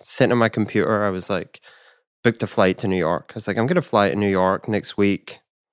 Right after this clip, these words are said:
see what happens." So I jumped on a flight, and, uh, my whole thing was literally just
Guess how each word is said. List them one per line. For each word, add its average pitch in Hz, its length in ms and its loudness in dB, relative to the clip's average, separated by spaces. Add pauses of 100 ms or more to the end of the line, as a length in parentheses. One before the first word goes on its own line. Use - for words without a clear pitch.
(280)
see - 240 -2
what 95 140 2
happens." 92 440 -2
So 92 340 0
I 87 120 0
jumped 107 280 -2
on 101 100 0
a 95 40 -4
flight, 95 560 -2
and, 92 160 -4
uh, 90 260 -2 (320)
my 107 140 4
whole 135 140 4
thing 104 360 2
was 98 420 -2 (460)
literally 127 460 2
just 117 340 -2